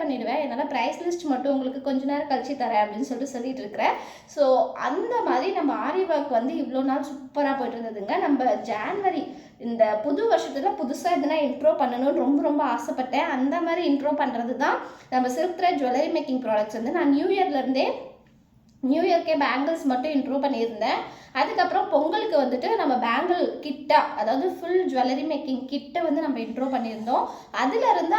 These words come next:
அதுக்குமே ஆரி ஒர்க்குக்கு மட்டும் இல்லாம நம்ம சில்க் த்ரெட் ஜுவல்லரி மேக்கிங் ப்ராடக்ட்ஸ்க்குமே நிறைய பேர் ஆதரவு கொடுத்து, நிறைய பேர் என்னன்னா குந்தன்ஸ்ல மட்டுமே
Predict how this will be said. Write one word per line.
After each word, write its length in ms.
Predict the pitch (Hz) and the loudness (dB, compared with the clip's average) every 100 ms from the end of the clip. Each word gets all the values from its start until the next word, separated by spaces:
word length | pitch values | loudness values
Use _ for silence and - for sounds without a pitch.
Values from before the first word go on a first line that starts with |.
| 330 | 2
அதுக்குமே 440 | 247 359 370 359 269 214 | 2 0 0 2 2 2
ஆரி 140 | 277 359 320 | 0 2 2
ஒர்க்குக்கு 300 | 311 262 262 | 0 0 0
மட்டும் 260 | 233 - 359 | 0 0 0
இல்லாம 320 | 320 247 262 330 | 2 0 0 0
நம்ம 160 | 285 247 - | 0 0 -2
சில்க் 180 | 285 - | -4 -2
த்ரெட் 200 | 339 269 | -2 0
ஜுவல்லரி 300 | 233 254 311 | -2 -2 -2
மேக்கிங் 280 | 311 285 269 262 | -2 0 0 0
ப்ராடக்ட்ஸ்க்குமே 640 | 247 247 247 - 302 339 285 | 0 0 -4 -8 -6 -2 -2
நிறைய 400 | 226 254 330 370 370 | -2 -2 2 2 2
பேர் 120 | 302 | 0
ஆதரவு 300 | 247 233 262 254 | -2 -4 -4 -4
கொடுத்து, 260 | - 233 254 - - - 262 | -6 -4 -4 -4 -8 -8 0
நிறைய 220 | 262 392 | 2 2
பேர் 180 | 392 370 | 2 0
என்னன்னா 240 | 311 285 320 - | 2 0 -2 -2
குந்தன்ஸ்ல 560 | 339 381 453 440 381 302 | 2 2 2 -2 0 2
மட்டுமே 340 | 262 269 320 | 2 2 0